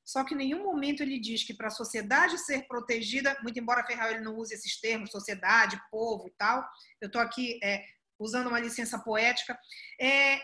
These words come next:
ele jamais vai dizer, "E pra, pra fazer isso eu posso relativizar garantias penais." Não. Cada um no seu quadrado, vamos dizer assim, ele é um analítico. Então, desde o meu ponto de vista, é, não, não encontra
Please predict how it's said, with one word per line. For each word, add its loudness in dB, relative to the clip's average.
ele 2
jamais 4
vai 6
dizer, 4
"E -4
pra, 8
pra 12
fazer 8
isso 4
eu 0
posso 2
relativizar 2
garantias -2
penais." -10
Não. -4
Cada 6
um 2
no 0
seu 0
quadrado, 4
vamos -14
dizer -8
assim, -10
ele -4
é -2
um -4
analítico. 0
Então, -2
desde 4
o 2
meu 4
ponto -2
de 0
vista, -6
é, 2
não, 2
não 2
encontra 4